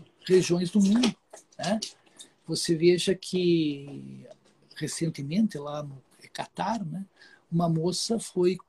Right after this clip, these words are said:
condenada a cem, a cem chibatadas porque ela denunciou um, um ato de violência sexual contra ela, né? Então, nós temos hoje na Arábia Saudita, em vários países,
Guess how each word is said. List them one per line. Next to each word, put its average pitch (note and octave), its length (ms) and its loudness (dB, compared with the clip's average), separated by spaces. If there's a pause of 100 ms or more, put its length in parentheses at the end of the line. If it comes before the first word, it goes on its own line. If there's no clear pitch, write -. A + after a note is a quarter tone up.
(140)
condenada E3 680 -2
a - 40 -6
cem, D#3+ 360 -6
a C3+ 80 -8
cem A3+ 260 4
chibatadas F3+ 1040 -4 (920)
porque E3 500 0
ela F3 160 2
denunciou A3 840 2 (720)
um, D#3 640 -6 (380)
um D3+ 40 -10
ato D#3 340 -8
de F3+ 120 0
violência E3 640 4
sexual D3 760 -8
contra C3+ 340 -12
ela, C3 300 -16
né? G#3 200 -6 (560)
Então, E3 140 -10
nós G3 500 0
temos F#3 300 2
hoje E3 280 4
na C#3+ 140 -12
Arábia D3 320 -10
Saudita, C#3 1120 -10 (360)
em G3+ 120 0
vários G3+ 400 0
países, C#3 1080 -4